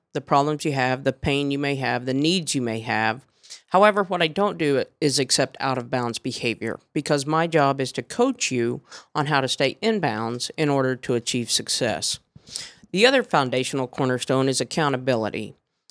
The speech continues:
And I think, Carol, one of the things we miss frequently, not only in schools, but sometimes in our society, is how to truly be accountable for our actions.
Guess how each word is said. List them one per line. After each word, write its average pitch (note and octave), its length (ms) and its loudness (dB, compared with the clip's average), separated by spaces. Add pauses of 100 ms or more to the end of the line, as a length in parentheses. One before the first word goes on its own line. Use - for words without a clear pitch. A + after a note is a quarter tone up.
And D#3+ 120 4
I D#3+ 60 8
think, A3 260 4
Carol, F3+ 280 6
one E3+ 180 4
of G3+ 80 6
the E3 100 6
things D3 300 2
we D3 120 2
miss D#3+ 420 4
frequently, C#3 760 0
not D3+ 260 2
only C#3+ 260 0
in C3 100 0
schools, F3 460 0
but - 180 -4
sometimes E3+ 480 0
in C#3 80 0
our C3 140 0
society, C3+ 840 -2
is C3 320 -2 (320)
how B3 140 -2
to G#3 80 0
truly F3 340 2
be D3 160 0
accountable B2 540 -2
for A#2 200 -4
our A2+ 280 -4
actions. A2 640 -6